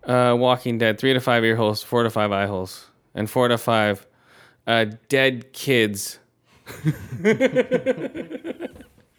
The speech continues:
Yeah, it was pretty funny.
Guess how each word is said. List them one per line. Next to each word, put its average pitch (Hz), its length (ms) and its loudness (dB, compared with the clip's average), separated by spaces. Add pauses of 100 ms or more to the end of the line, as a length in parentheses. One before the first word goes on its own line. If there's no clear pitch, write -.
(1700)
Yeah, 120 180 2
it 85 40 0
was 113 120 -2
pretty 110 180 0
funny. 98 260 -4